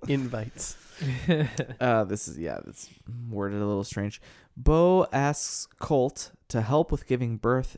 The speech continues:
Speaker 3: to a stillborn calf, which is eventually saved when Colt gives it C P R. Which, uh, can we vet that? Can you give a cow C P R?
Speaker 1: You
Speaker 3: It
Speaker 1: mean
Speaker 3: doesn't
Speaker 1: he
Speaker 3: seem like a thing.
Speaker 1: You can, you can push on their chest
Speaker 3: It
Speaker 1: and breathe in
Speaker 3: seemed
Speaker 1: their
Speaker 3: like
Speaker 1: mouth.
Speaker 3: he breathed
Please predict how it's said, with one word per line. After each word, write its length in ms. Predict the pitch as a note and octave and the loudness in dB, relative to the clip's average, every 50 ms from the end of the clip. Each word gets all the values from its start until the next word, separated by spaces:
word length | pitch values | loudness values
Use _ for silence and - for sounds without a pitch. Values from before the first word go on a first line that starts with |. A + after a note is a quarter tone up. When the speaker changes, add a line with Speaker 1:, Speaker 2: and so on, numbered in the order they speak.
| - - | -14 -10
Speaker 3:
to 160 | - B2 A2 | -6 -4 -4
a 60 | G2 | -4
stillborn 580 | - - - - C#3+ D3+ D3 D3+ D3 C#3+ C#3+ C3 | -4 -4 -2 -2 0 0 2 0 0 0 -2 -4
calf, 580 | - - - B2 A2 G2+ G2+ A2+ - - - - - | -6 -4 0 2 2 2 2 0 -2 -6 -12 -14 -12
which 140 | A#2 A2 - | -8 -6 -6
is 120 | G#2+ G2+ | -4 -4
eventually 480 | G#2 G#2 A2+ C3 C#3 - C#3 B2+ B2 A#2+ | -2 0 0 -2 -2 -2 -2 0 0 -2
saved 520 | A2+ - - - A2+ G2+ F#2+ G2 F#2+ - | -2 -4 -4 -2 0 0 0 -2 -2 -6
when 120 | G2+ F#2 F#2+ | -8 -10 -10
Colt 380 | - - - - A#2 B2 - - | -12 -10 -8 -6 -6 -6 -6 -6
gives 200 | G#2 G2 - F2+ | -8 -8 -6 -8
it 120 | - - | -10 -10
C 380 | - - - - - A#2 B2 B2 | -8 -8 -8 -6 -6 -6 -6 -6
P 300 | - - A#2 A#2 A2 - | -6 -6 -6 -6 -4 -4
R. 440 | - F#2 F#2+ - - - - - _ _ _ _ - - - _ _ _ _ | -4 -4 -2 -2 -4 -6 -8 -10 _ _ _ _ -20 -20 -20 _ _ _ _
Which, 340 | - F3 F3 - - - - | -6 -6 -4 -6 -8 -12 -10
uh, 360 | - A2 A2 A2+ A2 A#2+ - - - G2+ - - | -12 -10 -10 -10 -10 -10 -10 -10 -12 -12 -14 -12
can 160 | - G#3 G#3+ | -10 -6 -4
we 100 | G#3+ G3 | -4 -2
vet 300 | D#3+ C#3+ D3 C#3+ C#3 - | 0 2 2 2 2 2
that? 360 | - D3+ D#3 D3+ D3 D3 - - | 2 2 4 4 2 0 -2 -8
Can 140 | - G3 | -8 -6
you 80 | G3 G3 | -4 -2
give 180 | G3 F#3+ F#3 F#3 | -2 -2 -2 -4
a 40 | |
cow 280 | E3+ - - F3+ E3+ E3+ | -6 -4 -2 0 0 0
C 220 | E3 - - F3+ | -2 -2 -4 -6
P 220 | F3+ - F3+ F3+ F3 | -4 -4 -4 -4 -2
R? 260 | F3 F3 F3 E3+ D#3+ _ _ _ _ _ _ - - | -2 -2 -2 -4 -4 _ _ _ _ _ _ -12 -6
Speaker 1:
You 60 | B2 | -4
Speaker 3:
It 40 | C3 | -2
Speaker 1:
mean 100 | C#3 B2+ | 0 0
Speaker 3:
doesn't 100 | A#2+ - | -2 -2
Speaker 1:
he 60 | - | -4
Speaker 3:
seem 220 | - - A#2 G#2 G2 | -4 -2 -2 -2 -2
like 120 | F#2 - | -4 -6
a 40 | G2 | -10
thing. 380 | - - G#2 G2+ G2 G2+ G#2 - - _ _ _ - - _ _ _ _ - | -8 -6 -4 -4 -2 -4 -6 -8 -12 _ _ _ -20 -20 _ _ _ _ -6
Speaker 1:
You 120 | F3 F3+ | -6 -4
can, 260 | F3+ - F#3+ B2 G#2+ - - | -2 -2 -2 -4 -4 -6 -10
you 140 | C#3+ D3+ D#3 | -8 -6 -4
can 240 | D3+ A#2 A2 G#2+ G#2+ | -4 -4 -6 -8 -4
push 280 | - - B2+ A#2 A2 | 0 0 0 0 0
on 60 | A#2+ A#2 | -4 -4
their 120 | A#2 A#2 | -6 -4
chest 260 | - - B2 C#3 - - | -2 -2 -2 0 0 0
Speaker 3:
It 40 | |
Speaker 1:
and 60 | B2+ A#2 | 2 2
breathe 180 | - C3 A2+ | 2 2 2
in 40 | A2 - | 2 2
Speaker 3:
seemed 60 | - | 4
Speaker 1:
their 60 | F#3+ E3 | 4 4
Speaker 3:
like 60 | D3 | 4
Speaker 1:
mouth. 160 | C3 D3+ F3 | 2 2 2
Speaker 3:
he 120 | E3+ D3+ C#3 | 2 2 0
breathed 920 | B2+ A2+ - - B2 C3 D3 D#3 E3+ F3+ F3+ F3+ F3 E3 D3+ - - | 0 -2 -4 -4 -2 0 0 0 0 0 0 -2 -2 -4 -6 -8 -8